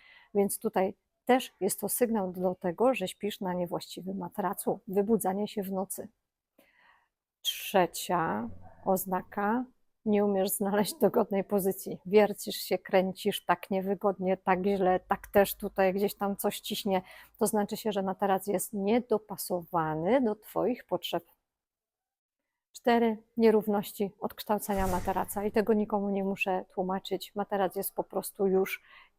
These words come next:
nie podpiera dostatecznie w odpowiednich punktach. No i piąta oznaka, że śpisz niewłaściwie, to już jest wiek materaca.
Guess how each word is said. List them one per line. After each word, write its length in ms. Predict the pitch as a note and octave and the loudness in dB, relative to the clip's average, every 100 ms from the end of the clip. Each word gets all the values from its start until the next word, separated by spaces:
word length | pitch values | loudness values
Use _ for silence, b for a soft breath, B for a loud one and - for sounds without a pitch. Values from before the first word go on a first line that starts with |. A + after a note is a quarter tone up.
| - | -2
nie 240 | G#3 G#3 | 2 4
podpiera 500 | G#3 F#3 - G3 G3+ | 2 -2 0 0 0
dostatecznie 800 | F#3+ G3+ - - A#3 - G#3 F#3+ - - | -2 -4 -6 -4 -4 -4 -4 -4 -4 -4
w 40 | |
odpowiednich 640 | A3 - G3 G3 F#3 F#3+ | -2 -2 -2 -2 -2 -4
punktach. 540 | - F3 - C#3 - - _ _ _ _ _ _ _ _ _ _ _ B B - | -2 -4 -4 -12 -16 -20 _ _ _ _ _ _ _ _ _ _ _ B B -2
No 60 | |
i 40 | B3+ | 2
piąta 320 | C#4 B3+ A3 | 2 2 2
oznaka, 640 | A3 G#3 A3 A3+ G3+ G3 F#3 | 0 0 -2 0 -2 -2 -2
że 120 | G#3 | -4
śpisz 340 | - G#3 - | -4 -6 -4
niewłaściwie, 640 | G3+ - F3+ - A3 G3+ G3 | -2 -2 -2 -4 -2 0 0
to 160 | - | -2
już 200 | G#3 G#3+ | 0 0
jest 340 | G3+ G3+ - - | 2 0 -2 -6
wiek 180 | A3 G3 | -4 -2
materaca. 580 | F3+ F3+ G3+ - - | -4 -6 -6 -8 -10